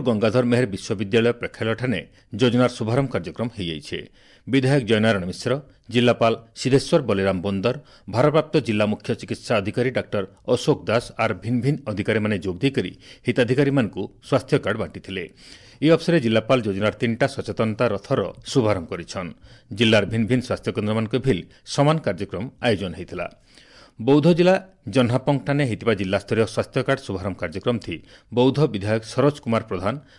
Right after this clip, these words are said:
ମୁଖ୍ୟ ଅତିଥି ଭାବେ ଯୋଗ ଦେଇକରି ହିତାଧିକାରୀମାନଙ୍କୁ କାର୍ଡ ବାଣ୍ଟିଛନ୍। ପଲସାଗୋରା ସ୍ୱାସ୍ଥ୍ୟକେନ୍ଦ୍ରନ ହେଇଥିବା କାର୍ଯ୍ୟକ୍ରମ ଥି କଣ୍ଟାମାଲ ବିଧାୟକ କହ୍ନେଇ ଚରଣ ଡାଙ୍ଗ ଯୋଗ ଦେଇକରି ସ୍ୱାସ୍ଥ୍ୟ କାର୍ଡ ବାଣ୍ଟିଛନ୍।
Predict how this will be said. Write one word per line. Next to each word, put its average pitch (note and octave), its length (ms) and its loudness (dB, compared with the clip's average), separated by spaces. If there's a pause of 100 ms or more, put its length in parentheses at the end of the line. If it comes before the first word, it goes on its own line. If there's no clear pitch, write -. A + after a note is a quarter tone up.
(120)
ମୁଖ୍ୟ A2+ 260 -2
ଅତିଥି A2+ 280 0
ଭାବେ G2 180 -2
ଯୋଗ F#2 160 -4
ଦେଇକରି A#2+ 360 -2 (340)
ହିତାଧିକାରୀମାନଙ୍କୁ B2+ 760 2 (160)
କାର୍ଡ G#2+ 180 2
ବାଣ୍ଟିଛନ୍। E2 500 -10 (580)
ପଲସାଗୋରା D#3+ 500 4
ସ୍ୱାସ୍ଥ୍ୟକେନ୍ଦ୍ରନ A#2+ 720 -2
ହେଇଥିବା A2 260 0
କାର୍ଯ୍ୟକ୍ରମ F#2+ 440 -4
ଥି - 160 -8 (260)
କଣ୍ଟାମାଲ C#3 480 2
ବିଧାୟକ G2 360 -4 (300)
କହ୍ନେଇ B2 380 2
ଚରଣ G#2 280 0 (100)
ଡାଙ୍ଗ A2 260 0
ଯୋଗ F#2 160 -4
ଦେଇକରି G#2+ 320 -2 (220)
ସ୍ୱାସ୍ଥ୍ୟ - 360 -4
କାର୍ଡ G#2 160 -2
ବାଣ୍ଟିଛନ୍। F#2+ 460 -8